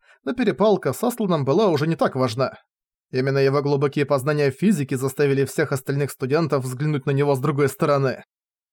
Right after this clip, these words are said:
Обладание разными способностями Икс всё ещё являлось лишь количественным показателем,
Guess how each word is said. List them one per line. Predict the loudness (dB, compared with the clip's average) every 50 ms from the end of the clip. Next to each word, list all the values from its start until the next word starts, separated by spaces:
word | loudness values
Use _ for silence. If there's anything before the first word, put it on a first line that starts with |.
| _ _ _ -4
Обладание | -2 0 2 2 2 2 4 4 4 6 6 4 4
разными | 4 2 2 2 2 2 2
способностями | -2 -2 -4 -4 -2 0 0 2 0 0 0 -2 -2 -2 -2
Икс | 0 0 -2 -2 -2 -4
всё | -12 -10 -6 -2 -2
ещё | -2 -2 0 0 2
являлось | 2 2 2 2 2 2 2 0 0
лишь | 0 -2 -2 -2
количественным | -2 -2 -2 -2 -2 -4 -6 -6 -2 -2 0 0 -2
показателем, | -2 -4 -4 -2 0 0 0 0 2 2 2 2 0 -2